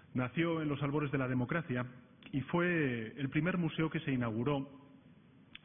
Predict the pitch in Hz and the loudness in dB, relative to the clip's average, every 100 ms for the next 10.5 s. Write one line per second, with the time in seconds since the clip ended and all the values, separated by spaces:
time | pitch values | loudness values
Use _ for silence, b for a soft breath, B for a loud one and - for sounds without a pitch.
0 | - 190 135 120 - 190 110 - - B | -2 0 2 0 2 0 -2 -12 -18 B
1 | B B B B B - - 110 104 104 | B B B B B -10 -4 -2 -4 -6
2 | 120 113 113 120 147 139 135 117 135 123 | -4 -2 0 2 0 0 -2 0 0 2
3 | 110 107 107 - 113 127 117 113 127 185 | 0 -2 -6 -10 -6 -2 0 2 2 0
4 | 117 - - - - B B B B B | -4 -14 -18 -20 -20 B B B B B
5 | B - 123 127 135 135 135 131 131 127 | B -6 2 4 2 2 0 2 2 0
6 | - 135 131 131 180 175 170 165 151 113 | 2 2 2 0 0 0 0 -2 -4 -8
7 | 135 123 120 117 117 117 135 120 135 135 | -6 -4 -4 -4 -6 -10 -6 -2 0 0
8 | 135 131 - 117 107 - 117 104 107 120 | 2 0 -2 -4 -2 -4 -4 -2 -2 -2
9 | 120 110 110 113 110 110 113 110 101 104 | -2 -2 -2 -4 -2 -2 0 0 -2 -2
10 | 104 110 143 120 | 0 0 0 -2